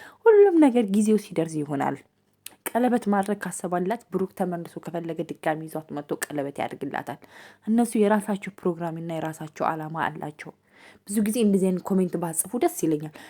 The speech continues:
«ቀለበት አርግላት፣ ቀለበት አርግላት፣ እናንተ የተለያችሁ ሁኑ» ምናምን ይባል፣ ይላሉ።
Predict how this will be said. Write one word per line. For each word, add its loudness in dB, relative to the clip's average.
«ቀለበት 2
አርግላት፣ -4
ቀለበት -6
አርግላት፣ -8
እናንተ -6
የተለያችሁ -4
ሁኑ» -6
ምናምን -2
ይባል፣ -6
ይላሉ። 2